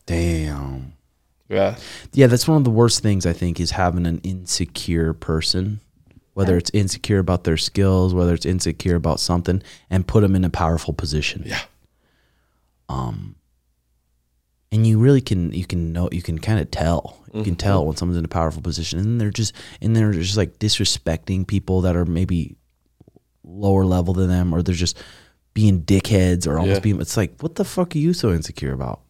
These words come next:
Speaker 2: Yeah.
Speaker 1: All the baddest motherfuckers I know are very nice to people that are, I mean, maybe not as tough as them, whatever, whatever it is, maybe not as smart as them.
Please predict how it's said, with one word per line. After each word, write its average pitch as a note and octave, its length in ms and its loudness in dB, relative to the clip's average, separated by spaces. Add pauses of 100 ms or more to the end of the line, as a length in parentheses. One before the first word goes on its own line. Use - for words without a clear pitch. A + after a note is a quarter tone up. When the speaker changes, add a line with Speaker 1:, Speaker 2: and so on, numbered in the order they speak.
(280)
Speaker 2:
Yeah. G2 240 -4 (320)
Speaker 1:
All B2+ 260 4
the D3 120 6
baddest A#2 580 2
motherfuckers G#2 580 -2
I F#2 120 2
know F#2 500 2 (440)
are F#2 100 -2
very F#2+ 640 2
nice F#2 400 0
to E2 220 -4
people B1 540 -6 (540)
that D#2 160 -2
are, C#2+ 180 -2 (400)
I D#2+ 80 -4
mean, D#2 200 -2
maybe D#2+ 200 -6
not D#2+ 160 -4
as - 80 -4
tough B2 260 4
as A2+ 100 4
them, A2 240 4
whatever, C#3 320 4
whatever B2+ 380 6
it F2 100 0
is, C2+ 260 0 (220)
maybe G#2+ 180 4
not G2+ 140 4
as F#2 100 0
smart G#2 360 4
as G2+ 120 2
them. G#2 260 2